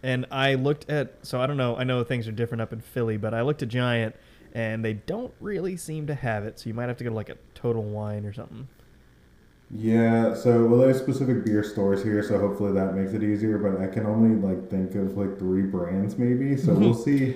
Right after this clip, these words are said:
Speaker 2: what variety we get.
Speaker 1: Yeah, I know Corona has one. I know, I wanna say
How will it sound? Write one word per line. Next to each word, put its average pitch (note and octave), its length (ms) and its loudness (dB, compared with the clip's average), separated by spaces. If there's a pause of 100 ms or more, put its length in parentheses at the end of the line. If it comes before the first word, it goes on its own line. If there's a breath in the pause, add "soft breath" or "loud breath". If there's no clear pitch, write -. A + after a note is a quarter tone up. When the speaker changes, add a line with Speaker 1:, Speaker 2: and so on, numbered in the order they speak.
(100)
Speaker 2:
what G#2+ 260 0
variety G#2 580 2
we D3+ 120 2
get. F3+ 520 0
Speaker 1:
Yeah, C#3 300 0
I C#3 100 2
know D#3 140 2
Corona D#3 480 2
has F3 280 0
one. F3 520 -2
I B2+ 120 -4
know, B2 720 0 (720)
I - 80 -10
wanna B2 240 -4
say B2+ 180 -4